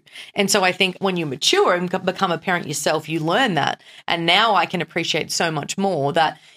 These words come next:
yes, there were days that were really tough mentally for both of them. Um, but the fact that they showed up and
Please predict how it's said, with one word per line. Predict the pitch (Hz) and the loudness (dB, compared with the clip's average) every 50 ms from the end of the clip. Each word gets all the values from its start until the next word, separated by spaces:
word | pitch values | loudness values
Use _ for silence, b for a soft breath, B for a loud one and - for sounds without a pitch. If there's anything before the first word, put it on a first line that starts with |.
| B B | B B
yes, | 202 202 175 156 - - | 0 2 2 2 0 0
there | - 175 170 | 0 0 0
were | 170 | 0
days | 170 - 170 160 156 151 151 147 147 147 | 0 2 2 4 4 4 2 0 0 0
that | 156 151 - - | 0 0 0 0
were | - 160 | -2 -2
really | 160 170 202 202 175 135 | 0 0 0 0 0 -2
tough | 135 - - - - - - | -2 -4 -6 -6 -8 -10 -8
mentally | - 170 170 180 196 - 170 165 - - | -4 -2 -2 0 0 -2 -4 -4 -8 -8
for | - 160 | -8 -2
both | 151 160 156 165 165 - | 0 0 0 0 -2 -8
of | - - | -10 -10
them. | - - - - 208 b b b b b b - | -8 -8 -8 -8 -10 b b b b b b 0
Um, | - 160 147 147 147 - - 165 156 | 2 2 4 2 2 0 -4 -6 -2
but | - 165 156 - | 0 0 0 0
the | - | -4
fact | 165 - 185 170 170 - _ | -2 0 0 0 0 0 _
that | 170 156 - - - - | -2 -2 -2 -4 -4 0
they | 160 156 151 | 0 0 2
showed | 151 - - 185 165 156 151 | 2 2 2 2 2 2 2
up | 156 151 151 | 0 0 0
and | 160 156 151 151 151 151 | -2 -4 -4 -4 -6 -10